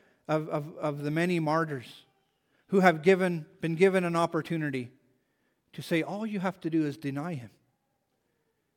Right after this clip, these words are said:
and you get to go back to your life." And, and to the credit of so many of the Christian martyrs in our history, they said, Absolutely no.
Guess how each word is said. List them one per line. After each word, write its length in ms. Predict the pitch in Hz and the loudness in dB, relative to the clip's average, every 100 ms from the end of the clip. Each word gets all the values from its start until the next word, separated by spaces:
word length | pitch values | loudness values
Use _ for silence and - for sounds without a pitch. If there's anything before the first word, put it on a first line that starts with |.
| - | -8
and 100 | 143 | -4
you 120 | 151 | -4
get 200 | 147 - | -4 -6
to 100 | 151 | -6
go 140 | 143 | -6
back 280 | 131 131 - | -4 -6 -6
to 100 | - | -12
your 140 | 120 117 | -10 -10
life." 300 | 107 - _ _ _ _ _ _ _ _ _ _ - | -14 -20 _ _ _ _ _ _ _ _ _ _ -4
And, 300 | 151 143 147 - _ _ _ _ _ _ | -2 -2 -8 -20 _ _ _ _ _ _
and 200 | 143 139 | -8 -6
to 400 | 165 147 147 - - _ _ | -4 -2 -4 -8 -18 _ _
the 100 | 139 | -16
credit 420 | 131 - 202 190 | -8 0 2 0
of 160 | 175 143 | -4 -10
so 220 | - 175 | -8 -6
many 260 | 165 160 156 | -4 -4 -4
of 160 | 139 - _ _ | -6 -10 _ _
the 80 | 143 | -8
Christian 380 | - 170 - 143 | -6 -6 -6 -4
martyrs 400 | 135 143 135 139 | -4 -4 -6 -8
in 60 | |
our 80 | 135 | -8
history, 320 | 143 - 147 | -8 -8 -8
they 100 | 135 | -8
said, 280 | 131 135 131 _ _ _ _ _ _ _ | -6 -8 -8 _ _ _ _ _ _ _
Absolutely 800 | 135 131 131 - 131 117 131 117 107 | -2 -2 -4 -12 -12 -12 -12 -16 -18
no. 220 | 107 | -20